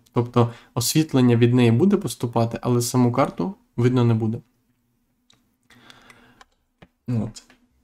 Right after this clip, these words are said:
І це Eevee. Другий рендер — це Cycles. І Cycles — це фізично коректний рендер.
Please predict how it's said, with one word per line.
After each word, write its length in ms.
І 340
це 500
Eevee. 380
Другий 540
рендер — 460
це 640
Cycles. 600
І 60
Cycles — 500
це 280
фізично 800
коректний 480
рендер. 320